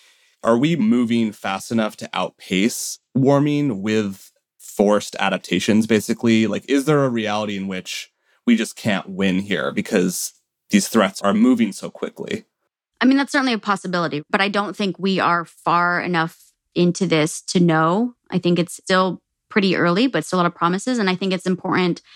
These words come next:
Speaker 2: That's why we do things like resilience and science-based restoration, you know, because putting out corals, there's a very strong level of responsibility there. You're creating these populations.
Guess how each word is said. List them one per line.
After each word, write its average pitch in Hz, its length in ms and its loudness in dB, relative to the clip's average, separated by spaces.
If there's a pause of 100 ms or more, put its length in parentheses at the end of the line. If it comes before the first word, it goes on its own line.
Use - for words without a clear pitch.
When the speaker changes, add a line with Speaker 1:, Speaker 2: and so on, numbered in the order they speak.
(320)
Speaker 2:
That's 202 220 0
why 202 140 2
we 190 120 -4
do 185 160 0
things 175 320 0
like 165 220 -4 (240)
resilience 175 960 0
and 165 120 2
science-based 170 840 -2
restoration, 185 800 -2
you - 80 0
know, 165 140 2
because 175 500 -2 (320)
putting 427 260 0
out 294 200 0
corals, 220 580 -2
there's 233 240 -4
a 226 180 -4 (120)
very 269 680 -2 (140)
strong 226 520 0
level 202 300 0
of 190 80 -4
responsibility 190 760 0
there. 160 200 0
You're 185 200 -2
creating 220 560 0
these 196 140 0
populations. 180 760 -2